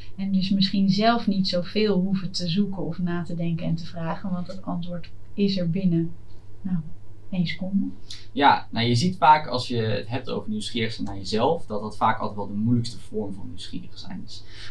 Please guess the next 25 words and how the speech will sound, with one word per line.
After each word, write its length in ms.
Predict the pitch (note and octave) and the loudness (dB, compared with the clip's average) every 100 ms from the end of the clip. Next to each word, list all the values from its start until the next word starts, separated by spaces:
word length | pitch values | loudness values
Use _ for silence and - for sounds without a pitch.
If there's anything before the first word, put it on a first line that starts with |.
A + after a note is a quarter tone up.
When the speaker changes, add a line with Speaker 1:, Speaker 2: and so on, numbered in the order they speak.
| - | -2
Speaker 2:
Omdat 240 | - - | 2 4
het, 180 | G3+ - - | 2 -4 2
ja, 180 | - - | 6 6
dat 180 | G2 A2 | 4 -2
die 80 | |
kwetsbaarheid 560 | G#2 F3 G#3 A2+ G#2+ G2 | 0 2 2 4 4 4
daarbij 240 | F#2+ F#2 | 2 2
naar 140 | F#2 F#2 | 0 -2
voren 260 | G2+ G2 F#2 | -4 -6 -6
komt, 260 | G#2 G#2 - | -6 -4 -4
hè? 120 | G3 | -4
Want 160 | A2+ - | -4 -6
ga 160 | - | -6
je 60 | F2 | -6
antwoorden 340 | F2 G2+ G2 | -6 -6 -6
geven 300 | - - - | -6 -6 -6
waar 160 | - F#2 | -6 -6
je 60 | G2+ | -4
misschien 280 | G2+ A2+ G#2+ | -6 -4 -6
later 380 | G#2+ G#2 G#2 G2 - - | -4 -6 -6 -6 -8 -6
toch 180 | A#2+ A2+ | -2 2
niet 100 | A2 | 2
helemaal 300 | G#2+ A2 - | 4 4 4
achter 240 | - - | 2 -2
staat? 480 | - C#3 B2+ - - | 2 6 6 6 0